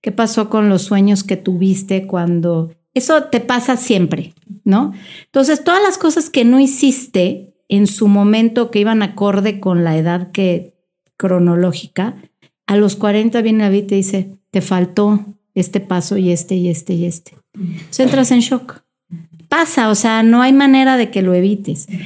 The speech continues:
Entonces, eso es lo primero. Lo segundo es que este, este no darnos el tiempo deriva de una autoexigencia que tenemos las mujeres, principalmente latinas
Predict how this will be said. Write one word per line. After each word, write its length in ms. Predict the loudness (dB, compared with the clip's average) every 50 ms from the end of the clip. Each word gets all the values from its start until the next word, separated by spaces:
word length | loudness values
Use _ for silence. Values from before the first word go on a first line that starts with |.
| -14 -14 -14 -8 -4
Entonces, 460 | -2 0 2 2 2 2 2 2 2
eso 160 | 2 0 2 2
es 60 | 2
lo 140 | 2 2 2
primero. 380 | 2 2 2 2 2 0 -2 0
Lo 180 | 0 2 2 2
segundo 840 | 2 2 2 2 4 4 4 6 6 4 4 2 -2 -6 -10 _ _ _ _ _ _ _
es 300 | -4 0 0 2 2 0
que 460 | 0 0 2 2 2 0 -2 -6 -14 _ _ _ _ _ _ _ _ _ _ _ _ _ _ -2
este, 560 | -2 0 0 0 0 2 2 2 2 2 0
este 220 | 0 2 2 4 4
no 180 | 6 6 4
darnos 380 | 4 4 4 4 4 4 4 2
el 180 | 2 0 0 0
tiempo 580 | 0 2 2 2 2 0 -2 -4 -4 -8 -14 _ _ _ _ _ _
deriva 720 | 0 2 2 2 4 2 2 2 2 0 -2 -4 -8 -12 _ -20 -20 _ -6
de 200 | -4 -2 0 2
una 260 | 4 4 4 4 4
autoexigencia 1000 | 4 4 2 2 2 0 -2 -2 -2 -2 -4 -4 -2 0 0 0 0 0 -2 -4
que 100 | -4 -4
tenemos 380 | -4 -2 0 0 0 0 0 0
las 140 | -2 0 0
mujeres, 380 | 0 -2 -2 -2 -2 -2 -2 -2
principalmente 880 | 0 2 4 4 4 4 4 2 0 0 0 2 2 0 0 -2 -2 -2
latinas 640 | -2 -4 -4 -4 -2 -2 -2 -2 -2 -4 -10 -16